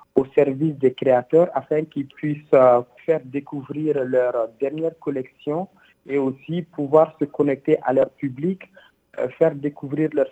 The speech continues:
savoir-faire et ainsi élargir leur, euh, réseau de clientèle.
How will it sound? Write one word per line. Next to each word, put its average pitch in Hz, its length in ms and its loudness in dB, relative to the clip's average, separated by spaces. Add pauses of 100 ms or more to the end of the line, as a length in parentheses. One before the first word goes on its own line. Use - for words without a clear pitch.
savoir-faire 135 680 -2 (480)
et 127 120 -2
ainsi 131 280 -4
élargir 139 600 0
leur, 131 320 4
euh, 123 180 0 (300)
réseau 135 280 -4
de 143 120 -6
clientèle. 123 680 -4